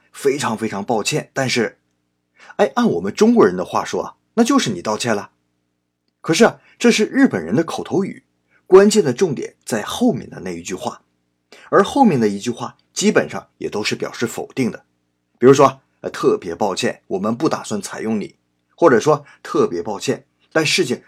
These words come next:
不是你想象那个样子的。”看到这些话呀，我就想起来我刚来日本的时候啊，我把自己的论文拿给当时的教授看，老教授啊是皱着眉头，一声不响地看完之后，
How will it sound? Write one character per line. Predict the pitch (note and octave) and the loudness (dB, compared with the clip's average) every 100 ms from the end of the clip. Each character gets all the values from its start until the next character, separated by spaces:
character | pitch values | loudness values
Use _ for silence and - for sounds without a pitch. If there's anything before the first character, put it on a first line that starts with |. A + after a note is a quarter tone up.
| _ | _
不 | - C#3+ | -8 -4
是 | - | -4
你 | C3+ B2+ | -4 -4
想 | B2 - | -6 -8
象 | G#2+ | -10
那 | F2+ | -10
个 | E2 | -12
样 | - - | -14 -16
子 | - | -20
的。” | - _ _ _ _ _ _ _ _ _ _ _ _ _ _ | -20 _ _ _ _ _ _ _ _ _ _ _ _ _ _
看 | - A3+ | 0 2
到 | G3+ | 2
这 | C4 | 2
些 | C3+ | 2
话 | F#2 G#2+ F#2+ | 0 0 -2
呀， | - _ - - | -6 _ -12 -2
我 | G#2+ | 2
就 | B2 | 2
想 | A2 A2+ | 2 0
起 | F#2+ | -4
来 | F#2+ - _ | -8 -10 _
我 | - F2+ | -6 -6
刚 | F2 D#3+ | 0 2
来 | D#3+ C#3 | 2 0
日 | D3 | -2
本 | - | -4
的 | D#2+ | -6
时 | - | -10
候 | - E2 | -10 -10
啊， | - _ _ _ - - | -12 _ _ _ -8 4
我 | D#3+ | 6
把 | D#3 | 6
自 | - | 2
己 | C3 | -4
的 | G2+ | -4
论 | G#2+ D3+ G#2 | 0 2 2
文 | F#2+ A#2 | -2 -4
拿 | G#2+ G2 A#2 | -8 -6 -6
给 | F#2 | -6
当 | - A2 | -6 -6
时 | - | -6
的 | G2+ | -6
教 | G#2+ C3 | -2 -2
授 | A#2 A#2+ | 0 -4
看， | - - _ _ _ _ - - _ | -4 -10 _ _ _ _ -20 -20 _
老 | G#2+ A#2 | 0 2
教 | E3 | 2
授 | D#3+ D#3+ | 2 0
啊 | A#2 | 0
是 | - | -2
皱 | A#2 E3+ C3 | -2 -2 -2
着 | F2+ | -6
眉 | D#2+ G2+ | -6 -6
头， | B2+ G#2 - _ _ _ | -4 -8 -14 _ _ _
一 | - F3 | -10 -8
声 | - C#3+ C#3 | -4 -4 -4
不 | C3+ | -4
响 | B2+ D2 | -4 -6
地 | F2 | -10
看 | - C3 | -6 -4
完 | G#2+ | -2
之 | A#2 | -4
后， | D3 - | -2 -4